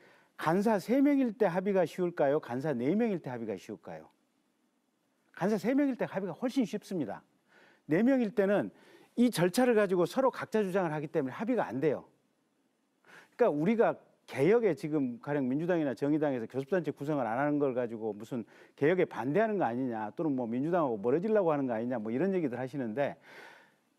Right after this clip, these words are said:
우리는 표로서 그냥 찬성해 주면 돼요. 그리고 이 상임위 의논 테이블에 오르는 것은 만장일치 합의이기 때문에 어느 한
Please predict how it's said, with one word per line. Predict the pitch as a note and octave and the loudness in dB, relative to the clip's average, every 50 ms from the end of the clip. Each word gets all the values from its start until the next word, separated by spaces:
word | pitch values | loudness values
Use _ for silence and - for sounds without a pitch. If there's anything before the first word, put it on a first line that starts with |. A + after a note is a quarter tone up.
| _ | _
우리는 | - G3 B3+ D4 C#4+ A#3 | 2 4 6 6 4 4
표로서 | - - - C#4 E4 D#4+ C4 - D#4 | 0 -2 0 2 2 2 2 2 2
그냥 | B3 B3+ A#3+ A#3 F3+ | 2 4 2 2 0
찬성해 | - - C#4 C#4+ C4+ D4 C#4+ C4+ A3 | 0 0 2 2 4 4 2 2 2
주면 | A#3 G#3 G3+ C#3+ | 2 2 0 0
돼요. | G#2+ - F#2+ F#2+ A2+ C3 A2 F2 - _ _ _ _ _ _ _ _ _ _ _ _ _ _ _ _ _ _ _ _ _ _ _ _ _ _ - | 0 -2 -2 0 0 0 0 -2 -6 _ _ _ _ _ _ _ _ _ _ _ _ _ _ _ _ _ _ _ _ _ _ _ _ _ _ 0
그리고 | - G3+ B3 A#3 G3+ G3+ G3 D#3+ A2+ F2+ - - _ _ _ _ _ _ _ _ _ _ _ _ _ _ _ _ - | 2 2 4 6 6 6 6 4 2 0 -6 -16 _ _ _ _ _ _ _ _ _ _ _ _ _ _ _ _ -4
이 | - A#3 A#3 C4 C4+ C4 A3+ G3 - - _ _ _ _ _ _ _ _ _ _ _ | 0 2 2 4 4 2 2 0 -4 -10 _ _ _ _ _ _ _ _ _ _ _
상임위 | - - - C4+ C#4 D4 C#4+ C4+ C4+ A#3 G#3 F#3+ - - F#3+ E3 - _ _ - | -10 -4 0 2 4 6 6 6 6 4 2 0 -2 -6 -10 -12 -12 _ _ 0
의논 | F3+ F3 A3 C4 C4 A3+ | 2 4 4 4 4 2
테이블에 | - A3 A3+ B3 B3 A3 A3+ | 0 0 0 0 2 4 4
오르는 | G3+ E3 D#3 E3 F3+ G3 F#3 E3 | 4 4 4 2 2 2 2 2
것은 | D3+ C3+ B2+ E3+ D3+ A#2 F#2 - - _ _ _ _ _ - | 0 0 0 0 -2 -2 -2 -6 -12 _ _ _ _ _ -6
만장일치 | A#2 A2+ - G3 A3 B3+ C4 A#3+ A3 - - | -2 0 2 2 4 4 2 2 0 -2 -2
합의이기 | F3 A#3 G#3+ A#3 B3 G#3+ F#3+ | -2 -2 0 2 2 2 2
때문에 | - F#3 D#3+ D3 D3+ E3 D3 | 2 2 2 4 4 2 2
어느 | G#2 G#2 B2+ D#3+ G#3+ B3 D4 | 2 4 4 6 6 6 6
한 | C#4+ C4 G3 E3 A3+ B3 C#4 C#4 C4+ A#3+ F#3 - | 6 4 2 2 2 4 4 4 4 2 -2 -8